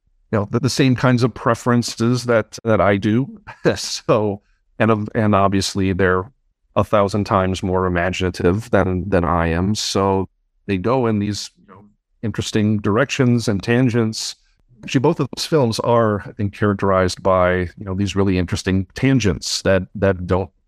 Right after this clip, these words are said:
really have anything at all to do with linear narrative, you know, narrative drive.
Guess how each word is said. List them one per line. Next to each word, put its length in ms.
really 180
have 220
anything 400
at 80
all 240
to 140
do 280
with 500
linear 440
narrative, 760
you 80
know, 100
narrative 460
drive. 520